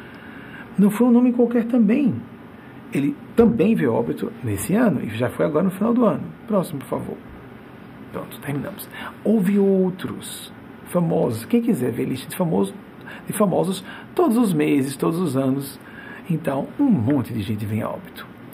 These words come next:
Estou falando de o que que é essa piscadela de Deus sobre o encerramento de uma era, o início de uma nova era.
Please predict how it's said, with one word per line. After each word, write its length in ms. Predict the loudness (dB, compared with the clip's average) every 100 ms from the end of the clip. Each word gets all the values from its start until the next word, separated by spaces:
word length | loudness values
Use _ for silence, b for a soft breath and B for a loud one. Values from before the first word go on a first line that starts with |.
| B B B B
Estou 220 | -4 -2
falando 380 | -2 -2 0 -2
de 140 | -4 -8 B B -6
o 60 | -2
que 180 | -2
que 100 | 0
é 40 | 0
essa 140 | -2
piscadela 720 | -6 -8 0 0 2 0 0
de 80 | 0
Deus 240 | 0 -2
sobre 260 | -2 -4 0
o 80 | 2
encerramento 640 | 2 2 0 2 2 0
de 80 | 0
uma 140 | 0 2
era, 260 | 0 0
o 40 | 0
início 920 | 0 2 4 4 2 -6 -6 -4 -2
de 80 | -4
uma 160 | -6
nova 340 | -8 -10 -8 -8
era. 340 | -8 -10 -12